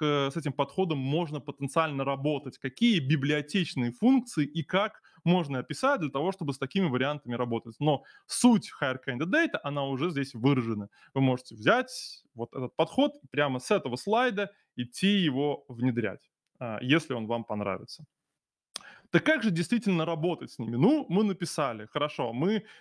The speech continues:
теперь лишились некоторой проблемы синхронизации, мы точно знаем, что в каждом из, э, вариантов у нас, э, одинаковые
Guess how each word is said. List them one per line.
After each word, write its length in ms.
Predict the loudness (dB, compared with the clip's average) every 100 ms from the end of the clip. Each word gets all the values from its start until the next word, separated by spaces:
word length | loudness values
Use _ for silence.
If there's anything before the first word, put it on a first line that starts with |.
| _
теперь 480 | -8 0 2 2 -4 _ 0
лишились 640 | 2 2 0 0 -2 -2
некоторой 440 | -2 -2 -4 -6 -4
проблемы 480 | -2 2 2 0
синхронизации, 920 | -4 -8 -4 0 2 4 2 0 -2 0
мы 160 | 0
точно 340 | 0 -2 -2 -4
знаем, 260 | -2 -2
что 160 | -4 -8
в 80 | 0
каждом 460 | 0 0 -2 -2
из, 140 | 0 -2 -6
э, 40 | -6
вариантов 1000 | -4 -2 -2 -2 -2 -2 -4 -8 -12 -16 _ _ _ _ _ _ _ -20 -2
у 60 | 2
нас, 640 | 4 2 -2 -8 -10 -8 -4
э, 420 | -2 -2 -2 -2
одинаковые 1000 | 0 2 2 0 -2 -6 -4 0 0 -2